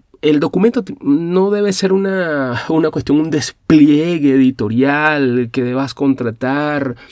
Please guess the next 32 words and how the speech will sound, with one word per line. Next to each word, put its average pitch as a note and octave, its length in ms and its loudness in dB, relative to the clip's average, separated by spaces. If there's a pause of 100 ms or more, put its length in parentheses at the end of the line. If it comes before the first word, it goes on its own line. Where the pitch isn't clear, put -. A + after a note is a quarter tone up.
(380)
eh, A2+ 440 -2
bueno, G#2 260 -4
un C3 180 2
personal B2+ 420 -2
súper C#3 460 -2
especializado. A#2 880 -4 (320)
No, G#3+ 280 -2
es D#3 240 -8
un G3+ 200 -4
documento F3+ 440 -4
sencillo F3 840 -2 (300)
en A2 320 0
Word F#3 380 0 (440)
o A#2+ 200 2
en A2+ 140 -2
documentos A#2 520 -4
de G#2+ 120 -2
Google, D#3 480 0 (560)
accesible C#3 1080 -2 (200)
a A2 140 -4
todo A#2+ 260 -2
el C3 100 0
equipo, F3 640 -6 (400)
a F#2+ 140 -12
todos C3+ 400 -4
los B2 240 -6
involucrados B2+ 880 -4
en, G2+ 680 -8 (360)
en, E2 580 -10
en G2 140 -6
tu A2 100 -4
equipo E3+ 480 -6